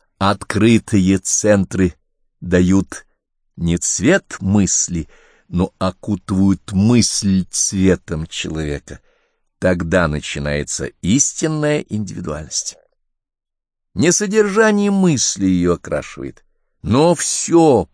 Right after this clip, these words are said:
посылаемое пропитывается цветом индивидуальности. Так физически образуется луч.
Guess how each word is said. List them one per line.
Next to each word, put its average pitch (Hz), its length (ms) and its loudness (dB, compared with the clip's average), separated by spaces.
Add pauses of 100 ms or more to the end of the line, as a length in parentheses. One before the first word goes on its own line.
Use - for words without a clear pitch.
посылаемое 82 1080 0
пропитывается 82 920 -6
цветом 92 680 -2
индивидуальности. 82 1040 -2 (500)
Так 87 220 -2
физически 135 1040 -4 (460)
образуется 92 640 0
луч. 101 360 -6